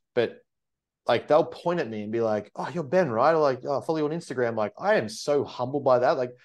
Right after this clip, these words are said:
I feel cringe saying yes 'cause I'm like, "I, I'm nobody. I literally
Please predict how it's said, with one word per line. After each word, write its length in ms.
I 140
feel 240
cringe 500
saying 380
yes 260
'cause 140
I'm 80
like, 180
"I, 240
I'm 140
nobody. 400
I 140
literally 580